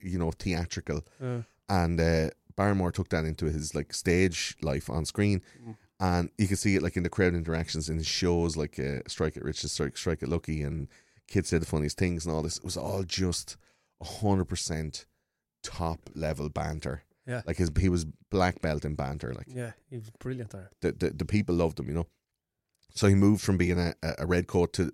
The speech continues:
Speaker 1: to the West End of London to perform in theatre productions, and that's where he met his then soon to be wife and manager, Cheryl.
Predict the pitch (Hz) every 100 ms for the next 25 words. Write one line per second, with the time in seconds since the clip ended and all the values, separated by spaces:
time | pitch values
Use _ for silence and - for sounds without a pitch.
0 | - - 87 90 90 90 92 101 - _
1 | _ _ 82 82 110 127 107 80 92 87
2 | 85 98 95 95 98 - 107 - - -
3 | _ _ - 98 85 92 - 87 80 80
4 | 80 87 78 85 82 - 85 73 80 73
5 | 80 78 - - 87 107 87 78 76 82
6 | - - 85 85 123